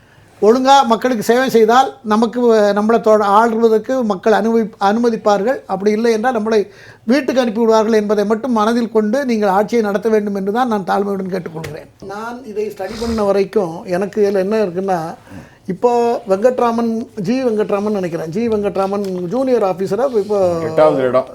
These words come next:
Speaker 1: ஆமா, எட்டாவது இடத்துல இருந்தவரை வச்சிருக்காங்க. இன்னும் கொஞ்ச நாள்ல, ஆனா அந்த, அந்த அம்மா சீமா அகர்வாலுக்கு வந்து அடுத்த ஜூன்ல maybe, அஹ், அவங்க வந்து பதினேழு ஆறு ரெண்டாயிரத்தி இருபத்தாறுல அவங்க ஓய்வு பெறணும்.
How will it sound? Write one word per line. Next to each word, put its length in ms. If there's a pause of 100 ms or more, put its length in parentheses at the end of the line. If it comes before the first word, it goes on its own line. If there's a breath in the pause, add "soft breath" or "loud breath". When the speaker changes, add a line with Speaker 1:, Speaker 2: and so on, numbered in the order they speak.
Speaker 1:
ஆமா, 200
எட்டாவது 480
இடத்துல 180
இருந்தவரை 340
வச்சிருக்காங்க. 560 (800 loud breath)
இன்னும் 160
கொஞ்ச 280
நாள்ல, 240
ஆனா 200 (400)
அந்த, 460
அந்த 180
அம்மா 260
சீமா 440
அகர்வாலுக்கு 380
வந்து 580
அடுத்த 300
ஜூன்ல 560 (180)
maybe, 240 (960 loud breath)
அஹ், 240
அவங்க 340
வந்து 180
பதினேழு 420
ஆறு 260
ரெண்டாயிரத்தி 340
இருபத்தாறுல 360
அவங்க 180
ஓய்வு 360
பெறணும். 220